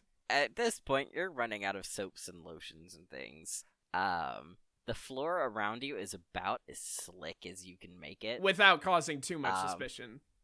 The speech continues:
Speaker 1: without causing too much
Speaker 2: I can only
Speaker 1: suspicion.
Speaker 2: do so much, you know, it's a panopticon of mirrors in here, like, I have to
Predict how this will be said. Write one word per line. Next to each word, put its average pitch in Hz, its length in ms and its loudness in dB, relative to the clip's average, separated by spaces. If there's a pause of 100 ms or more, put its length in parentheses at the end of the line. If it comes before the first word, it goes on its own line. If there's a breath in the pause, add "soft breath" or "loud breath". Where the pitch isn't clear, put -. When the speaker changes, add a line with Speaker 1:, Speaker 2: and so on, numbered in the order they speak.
(960)
Speaker 1:
without 127 300 0
causing 92 280 -4
too 82 160 -12
much 87 200 -14
Speaker 2:
I 220 80 12
can 277 120 4
only 302 200 4
Speaker 1:
suspicion. - 20 -2
Speaker 2:
do 233 120 -2
so 233 200 2
much, 185 360 2
you 214 120 0
know, 185 240 2
it's 202 140 0
a 226 60 -4
panopticon 208 720 4
of 147 120 -4
mirrors 143 460 0
in 139 80 -2
here, 131 300 0
like, 131 260 -2
I 139 120 4
have 143 240 6
to 135 120 -4